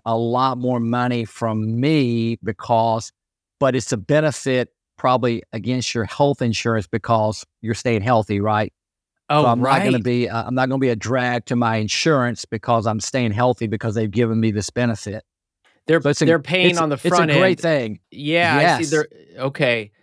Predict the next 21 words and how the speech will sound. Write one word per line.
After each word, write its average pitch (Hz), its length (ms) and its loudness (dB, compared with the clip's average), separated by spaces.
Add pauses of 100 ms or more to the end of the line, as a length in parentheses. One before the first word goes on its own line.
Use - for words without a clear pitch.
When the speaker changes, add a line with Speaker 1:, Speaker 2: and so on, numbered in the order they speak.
(160)
Speaker 2:
It 147 140 -2
saves 165 320 2
them 156 120 2
money 143 300 2
on 127 100 0
the 113 80 -4
back 120 340 -2
end. 107 120 -6
That 120 120 -2
makes 139 220 -10
sense. 123 300 -8
Okay. 101 440 -8 (220)
But 160 100 4
it's 143 140 -4
Speaker 1:
No, 127 80 2
Speaker 2:
great 147 140 6
Speaker 1:
it's 151 120 0
Speaker 2:
for 175 60 0
Speaker 1:
a 208 40 2
Speaker 2:
you 226 100 4
'cause - 60 0